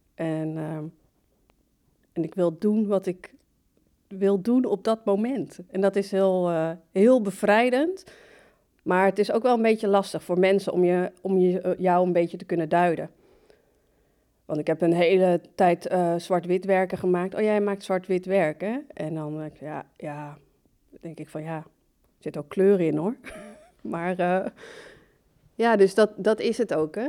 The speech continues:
Zo van, "Oh ja, ik ben echt heel erg aan het vechten tegen een soort van, eh, stigma van, oh ja, in een hokje."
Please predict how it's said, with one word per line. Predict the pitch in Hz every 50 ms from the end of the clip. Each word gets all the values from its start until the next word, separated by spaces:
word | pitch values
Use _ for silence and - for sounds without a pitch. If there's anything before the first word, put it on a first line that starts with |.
| 330 311
Zo | - -
van, | 185 - 196 185 -
"Oh | 247 254
ja, | 214 160 151
ik | 170 180 180 -
ben | - 196 208
echt | - 226 240 - -
heel | 226 254 240 226
erg | 220 202 -
aan | - 196 196
het | 190 185 -
vechten | - - 247 - - 240 214
tegen | - 202 196 190 - 202
een | 190 180 180
soort | 175 - 202 185 180
van, | - - 175 170 170 175
eh, | 170 175 170
stigma | - - - 220 - - - 170 156 151 147
van, | - - - 165 170
oh | 190
ja, | 196 175
in | - 170 180
een | 170 170
hokje." | 170 180 180 185 - - -